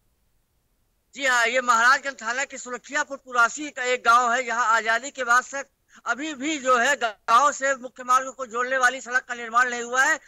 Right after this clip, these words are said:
जबकि जो है केंद्र से लेकर, प्रदेश से लेकर भारतीय जनता पार्टी की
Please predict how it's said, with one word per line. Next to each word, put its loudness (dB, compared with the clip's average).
जबकि -8
जो 2
है 2
केंद्र -2
से -6
लेकर, 0
प्रदेश -2
से -2
लेकर 0
भारतीय 0
जनता 0
पार्टी 2
की -12